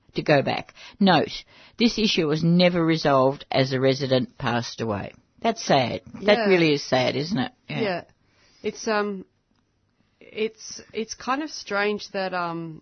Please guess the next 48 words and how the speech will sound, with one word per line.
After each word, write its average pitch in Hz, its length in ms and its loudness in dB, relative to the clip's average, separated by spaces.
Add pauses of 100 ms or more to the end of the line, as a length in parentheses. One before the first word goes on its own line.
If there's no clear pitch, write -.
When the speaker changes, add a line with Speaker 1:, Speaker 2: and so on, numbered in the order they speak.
(600)
Speaker 2:
they 190 320 -2 (160)
didn't 208 320 -8
agree 180 380 -6
that 185 200 -10
the 175 80 -14
fence 170 360 -10
existed. 175 720 -14 (580)
<laughs> - 0 - (160)
They 302 120 8
just - 160 -4
Speaker 1:
If 277 260 4
Speaker 2:
said 220 80 2
Speaker 1:
there's 233 180 10
stumps 247 400 4
there, 151 220 6
what 233 180 6
was, 220 180 0
what 226 200 0
were 226 100 4
the 214 140 2
stumps 226 340 2
there 190 160 4
for 190 220 6
in 190 80 6
the 180 80 2
first 190 360 4
place? - 280 -2
You 185 60 -4
Speaker 2:
Yeah. 190 100 2
Speaker 1:
know, 196 80 4
that's, 202 260 0
it's - 160 -6
pretty 247 240 -4
common 165 300 -4
sense, 165 380 -6
isn't 185 200 -4
it? - 140 -6
Speaker 2:
Yeah. 185 260 -4 (260)
Speaker 1:
Yeah, 220 80 -14
yeah. - 120 -12 (880)
Yeah, - 240 -8
so - 260 -10
that's - 300 -10
really - 200 -6
sad. - 420 -8 (760)
Um, 190 480 0
so 214 200 -4
we 196 240 -4